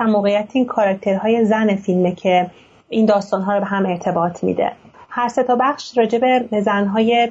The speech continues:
تنها، مستقل و، اه، در واقع فعالی هست که پیوسته دارن تلاش می‌کنن که، اه، زندگیشون رو پیش ببرن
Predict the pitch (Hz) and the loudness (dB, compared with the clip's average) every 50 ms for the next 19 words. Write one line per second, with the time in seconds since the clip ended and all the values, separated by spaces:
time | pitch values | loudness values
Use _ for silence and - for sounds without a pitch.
0 | 233 - - - 214 202 196 202 196 196 - 214 220 220 220 214 208 202 202 - | -4 -10 -10 -6 -4 -2 0 0 0 -2 0 0 2 2 2 0 0 -2 -4 -4
1 | - 202 190 190 202 208 208 208 208 208 202 202 196 196 196 196 196 - - - | -4 -2 -2 -2 0 0 0 0 0 0 0 0 2 2 2 0 -2 -8 -16 -16
2 | - - - - 208 196 190 190 196 196 190 - 220 220 214 - 226 196 - - | -16 -12 -4 -2 0 0 2 0 0 0 0 -2 -4 -6 -4 -4 -4 -4 -4 -2
3 | - 220 226 233 226 226 220 - 220 208 202 202 202 202 - - - 226 220 220 | -2 0 0 2 0 0 -2 -2 -4 -2 -2 -2 -4 -6 -8 -6 -2 0 2 2
4 | 226 220 220 - - _ _ _ _ _ - 262 254 247 240 226 - 311 294 277 | 0 0 -4 -8 -20 _ _ _ _ _ -2 0 2 2 0 0 -2 -2 0 2
5 | 277 285 277 - - 233 220 226 254 254 247 - - 226 214 214 - 220 214 208 | 0 0 0 -2 -4 0 2 2 2 0 0 -2 -2 -2 -2 -2 -2 -2 0 0
6 | 202 202 202 202 202 202 202 226 208 208 208 202 214 - - 196 196 190 190 190 | 0 0 0 0 -2 -2 0 0 2 2 2 0 -2 -6 -2 0 2 2 2 2
7 | 196 190 190 220 208 202 202 214 220 - 247 247 233 233 - - 226 226 - - | 2 0 2 2 2 2 2 0 -2 0 0 0 0 0 0 0 0 0 0 -2
8 | 202 190 180 180 175 170 175 170 165 175 226 | -2 0 0 0 2 2 2 0 -2 -4 -8